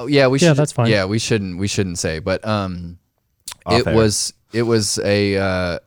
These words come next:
Speaker 1: it, it was just one simple issue, and the, <sighs> there was, I mean, Paige and I are both passionate,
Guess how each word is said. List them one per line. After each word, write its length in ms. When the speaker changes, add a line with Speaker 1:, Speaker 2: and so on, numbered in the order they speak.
Speaker 1:
it, 80
it 20
was 340
just 220
one 160
simple 360
issue, 500
and 560
the, 400
<sighs> 800
there 160
was, 360
I 80
mean, 180
Paige 220
and 80
I 40
are 80
both 240
passionate, 520